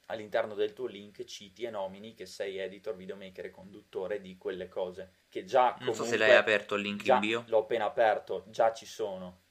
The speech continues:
Speaker 1: già ci sono, assolutamente. E quindi piuttosto nella biografia, e questo è un concetto,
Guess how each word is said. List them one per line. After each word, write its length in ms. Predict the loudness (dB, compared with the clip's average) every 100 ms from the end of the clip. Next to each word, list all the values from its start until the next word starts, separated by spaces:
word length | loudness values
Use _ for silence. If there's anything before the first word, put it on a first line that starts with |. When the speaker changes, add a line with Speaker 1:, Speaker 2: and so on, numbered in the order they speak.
| _
Speaker 1:
già 240 | -4 -4
ci 160 | -4 -16
sono, 480 | -8 -8 -8 -14 _ _ _ _ _ _ _ _
assolutamente. 960 | -20 -14 -12 -8 -10 -10 -14 -16 -18 _ _ _ _ _ _ _
E 680 | -6 -4 -4 -6 -6 -8 -10
quindi 320 | -14 -12 -14
piuttosto 1000 | -10 -10 -6 4 6 6 0 0 2 0 -6
nella 240 | -2 -2
biografia, 800 | -2 -2 -2 -4 -8 -4 -2 -4
e 120 | -6
questo 320 | -12 -12 -8 -8
è 40 |
un 60 | -8
concetto, 800 | -12 -10 -4 -4 -4 -6 -6